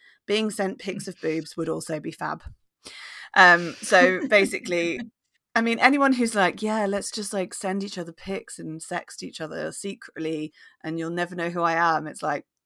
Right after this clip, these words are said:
Speaker 1: "Because you're already married," like, that kind of thing.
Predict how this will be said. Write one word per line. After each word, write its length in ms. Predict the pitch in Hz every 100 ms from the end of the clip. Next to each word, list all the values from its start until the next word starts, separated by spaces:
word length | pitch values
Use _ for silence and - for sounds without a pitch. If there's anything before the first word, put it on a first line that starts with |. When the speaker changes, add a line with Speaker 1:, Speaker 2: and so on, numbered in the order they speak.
| -
Speaker 1:
"Because 500 | 165 170 156 - -
you're 160 | 151 151
already 300 | 151 - 170
married," 380 | - - - 240
like, 320 | 110 - - _ - _
that 180 | 165 -
kind 180 | 156 147
of 60 | 147
thing. 260 | 143 147